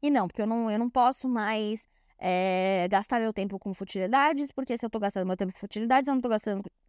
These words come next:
meu tempo com as coisas importantes, que é ter sucesso. E aí eu fiquei doente.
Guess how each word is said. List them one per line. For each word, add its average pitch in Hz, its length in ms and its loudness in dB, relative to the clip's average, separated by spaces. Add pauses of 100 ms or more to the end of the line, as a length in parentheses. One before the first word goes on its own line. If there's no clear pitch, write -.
(100)
meu 196 240 2
tempo 180 280 -2
com 226 220 0
as 226 140 0
coisas 202 220 -2
importantes, 220 560 -2 (320)
que - 100 4
é - 60 8
ter 233 160 0
sucesso. - 540 -6 (2750)
E 208 60 4
aí 190 100 6
eu 185 60 2
fiquei - 160 -2
doente. - 440 -6